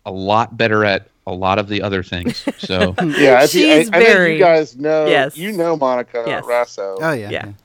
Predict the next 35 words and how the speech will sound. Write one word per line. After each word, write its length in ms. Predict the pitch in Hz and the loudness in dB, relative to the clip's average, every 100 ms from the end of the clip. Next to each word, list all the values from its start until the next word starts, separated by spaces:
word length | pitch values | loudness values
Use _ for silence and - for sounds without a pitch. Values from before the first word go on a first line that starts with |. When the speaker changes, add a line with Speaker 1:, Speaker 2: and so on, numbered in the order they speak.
| _ _ _ _ _ - | _ _ _ _ _ -2
Speaker 2:
But, 280 | 139 135 123 | 0 0 0
but 120 | 131 147 | 0 0
if, 140 | 135 _ | -2 _
if 140 | 127 127 | -10 -4
you 80 | |
don't 220 | 156 196 165 | 0 0 2
know 220 | 151 139 | 2 2
her, 180 | 127 120 | 0 -4
she 500 | - 147 147 143 135 | -10 -6 -4 -4 -4
helps 300 | 139 131 120 | -2 -2 -2
organize, 760 | 123 123 120 120 117 113 - - | -4 -2 -2 0 -2 -4 -10 -6
um, 500 | 110 107 107 101 107 _ _ - - _ _ _ _ - | -2 0 0 -2 -6 _ _ -12 -12 _ _ _ _ -2
TantrumCon 840 | 180 175 165 127 117 110 107 104 - | 0 0 -2 -4 -4 -4 -4 -8 -6
and 120 | 117 | -4
a 40 | |
Speaker 3:
Mm-hmm. 80 | 113 | -2
Speaker 2:
whole 200 | 156 170 | 0 0
bunch 300 | 135 156 160 | 2 0 0
of 120 | 123 | 0
other 180 | 120 110 | 0 -2
conventions 640 | - 107 107 - 95 95 | -6 -6 -6 -8 -12 -12
too. 400 | - 147 117 98 - 127 | 0 2 2 0 -6 -12
Speaker 3:
Right. 380 | 131 131 131 _ - | -10 -10 -14 _ 0
Speaker 2:
And 380 | 131 127 123 110 | 4 4 2 2
even 240 | 143 180 | 2 4
before 360 | 170 160 143 139 | 4 2 2 2
that, 460 | 120 135 131 104 - | 4 4 4 -2 -10
she 300 | - 131 139 | -16 -10 -8
would 180 | 131 101 | -8 -10
spend 640 | - 127 120 117 113 104 _ | -4 0 0 -2 -4 -10 _
the 500 | 113 110 107 101 95 - | -2 -2 -2 -4 -10 -16
bulk 420 | 101 123 127 - | 0 0 0 -4
of 60 | |
her 120 | 107 110 | -8 -2
time 480 | 117 120 113 101 | 2 2 0 -8